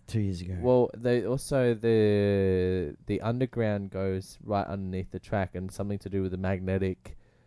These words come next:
Speaker 2: frequency played up with quite a lot of the cars
Speaker 1: Ah.
Speaker 2: back when they first went to the hybrid era.
Speaker 1: With
Speaker 2: So
Speaker 1: the batteries and stuff.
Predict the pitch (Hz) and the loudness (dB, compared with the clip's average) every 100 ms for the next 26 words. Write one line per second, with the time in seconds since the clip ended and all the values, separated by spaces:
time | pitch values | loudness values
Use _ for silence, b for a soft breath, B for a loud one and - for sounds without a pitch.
0 | _ _ - 113 - 107 - 101 92 107 | _ _ 2 2 2 -4 0 0 2 2
1 | 101 92 - 87 - 92 90 90 82 87 | 2 0 -4 -10 -2 0 0 -2 -4 -8
2 | - 110 104 90 92 123 147 156 110 98 | 0 2 4 0 0 4 4 4 0 -2
3 | 85 95 92 - 90 - 78 90 98 98 | -4 -2 -4 -4 -12 -10 -10 -8 -8 -8
4 | 87 80 92 107 95 104 - 123 101 98 | -12 -12 -10 -4 -2 0 -2 -4 -4 -6
5 | - 90 | -8 -12